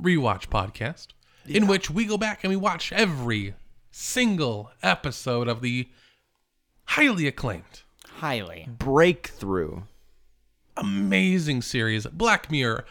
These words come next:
Speaker 1: one episode at a time, detailing every single thing that happens in the episode, what we liked about it, what we didn't like about it,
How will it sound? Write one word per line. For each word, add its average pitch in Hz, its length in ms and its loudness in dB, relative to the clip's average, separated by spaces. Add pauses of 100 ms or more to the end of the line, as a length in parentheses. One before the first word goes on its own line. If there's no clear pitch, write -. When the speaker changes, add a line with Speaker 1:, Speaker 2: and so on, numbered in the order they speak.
(120)
Speaker 1:
one 220 260 4
episode 175 360 2
at 143 120 -4
a 135 40 -14
time, 131 440 -2 (600)
detailing 190 460 2
every 147 280 2
single 113 300 -4
thing 117 160 -4
that 110 100 -4
happens 110 300 -6
in 107 60 -4
the 123 80 -2
episode, 190 400 -4
what 147 100 -4
we 139 80 -4
liked 170 260 -2
about 180 160 0
it, 165 40 -2
what 143 80 -4
we 175 80 -2
didn't 262 140 0
like 233 140 2
about 233 240 2
it, 208 100 0